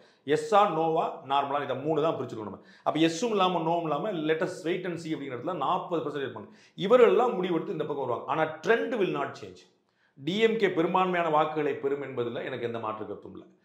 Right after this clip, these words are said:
பாஜக நல்ல வாக்கு சதவீதத்தை வாங்குங்கிறதுல எனக்கு மாற்று சதவீதம் இல்லை. அதுல இல்ல எனக்கு. அது வந்து அது என்ன இருபத்தி ரெண்டா, பதினெட்டா, பதினேழா, இந்த மாதிரி ஒண்ணு. இப்ப ரெண்டரை வருஷமா இந்த ஸ்ட்ராட்டஜிஸ்ட் அப்படிங்கிற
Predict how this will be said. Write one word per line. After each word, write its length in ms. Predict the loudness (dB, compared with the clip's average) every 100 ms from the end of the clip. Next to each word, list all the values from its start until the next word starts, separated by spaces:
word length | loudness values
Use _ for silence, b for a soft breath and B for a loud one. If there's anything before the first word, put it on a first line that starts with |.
| b b 2
பாஜக 540 | 4 6 4 2 0
நல்ல 320 | -2 -2 0
வாக்கு 320 | 4 4 2
சதவீதத்தை 320 | -2 -4 -2 -4 -4
வாங்குங்கிறதுல 340 | -4 -8 -6
எனக்கு 200 | -4 -4
மாற்று 240 | -6 -10
சதவீதம் 260 | -10 -10 -10
இல்லை. 140 | -16 2
அதுல 280 | 2 4 2
இல்ல 200 | 2 0
எனக்கு. 240 | -2 -6
அது 140 | -4 -2
வந்து 160 | 4
அது 120 | 4 4
என்ன 200 | 0 -2
இருபத்தி 420 | 2 2 2 -2
ரெண்டா, 220 | 0 2 2 2
பதினெட்டா, 500 | 0 0 -4 -4 -2
பதினேழா, 400 | -2 -2 -4 -6
இந்த 220 | -6 -4
மாதிரி 240 | -4 -4
ஒண்ணு. 140 | -8 B B B _
இப்ப 220 | -14 -4 0
ரெண்டரை 420 | 0 2 4 6
வருஷமா 400 | 6 4 2 2 2 -4 -10 -18 _ _ _ _ _
இந்த 280 | -8 2 4 6 4 4 4 2 0 -2 -8
ஸ்ட்ராட்டஜிஸ்ட் 600 | -4 2 4 2 0 -4
அப்படிங்கிற 260 | -2 -2